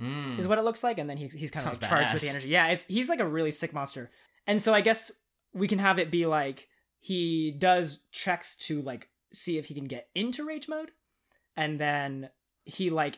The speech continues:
Speaker 2: exits rage mode by, like, unleashing the elemental energy in the breath attack.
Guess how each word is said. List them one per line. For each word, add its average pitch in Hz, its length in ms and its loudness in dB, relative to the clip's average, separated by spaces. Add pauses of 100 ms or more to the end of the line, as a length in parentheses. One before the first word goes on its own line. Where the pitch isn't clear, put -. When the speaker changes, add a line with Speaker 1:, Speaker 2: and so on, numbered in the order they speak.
(160)
Speaker 2:
exits 190 440 0
rage 151 240 -2
mode 139 220 -4
by, 131 220 -4
like, 127 200 -8
unleashing 156 600 -2
the 143 100 -6
elemental 120 320 -8
energy 120 320 -10
in 147 160 -8
the 123 80 -8
breath 117 240 -10
attack. 85 380 -16